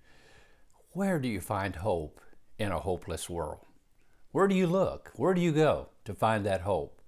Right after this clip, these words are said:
Boy, so many people today, maybe even you, as you're watching this Pastor's Chat or listening to it on the podcast, feel like there's nothing to look forward to in life.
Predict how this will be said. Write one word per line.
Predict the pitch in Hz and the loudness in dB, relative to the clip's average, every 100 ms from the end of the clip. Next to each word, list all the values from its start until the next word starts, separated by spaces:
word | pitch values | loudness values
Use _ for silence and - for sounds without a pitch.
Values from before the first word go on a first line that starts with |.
| - - - - - - | -20 -20 -20 -20 -20 -16
Boy, | - 117 101 | -8 -4 -4
so | - 156 | 0 2
many | 139 135 107 | 4 2 0
people | 120 113 101 | -4 -4 -4
today, | 98 90 73 73 - | -4 -2 -4 -6 -10
maybe | 98 107 127 113 98 95 - | -4 -2 0 -2 -4 -8 -6
even | 117 104 98 | -4 -4 -4
you, | 101 80 73 - | -4 -4 -8 -10
as | 90 92 | -8 -6
you're | 98 98 92 - - | -4 -6 -8 -16 -10
watching | 95 101 - 98 90 | 0 0 0 -8 -4
this | 92 - | -6 -6
Pastor's | - 98 92 - 98 | -4 -4 -2 -6 -12
Chat | - 98 90 - | -4 -2 -2 -4
or | - 92 | -10 -8
listening | 95 - 92 87 | -8 -10 -10 -10
to | 92 90 | -8 -8
it | |
on | 90 92 | -8 -10
the | |
podcast, | 95 92 87 - 87 82 - - - - - - - - - - | -6 -4 -4 -4 -6 -6 -8 -18 -20 -20 -20 -20 -20 -20 -20 -18
feel | - 139 | 2 6
like | 131 113 - - - - - - - | 8 6 2 -8 -8 -8 -10 -18 -4
there's | 139 139 - - - - - | 0 0 0 -12 -16 -18 -12
nothing | 104 117 123 117 | -2 0 0 -2
to | 104 | -2
look | 107 104 - | -2 -4 -4
forward | 104 95 95 | -2 -2 -4
to | 101 92 | -6 -6
in | 85 | -4
life. | 87 78 80 | -4 -4 -8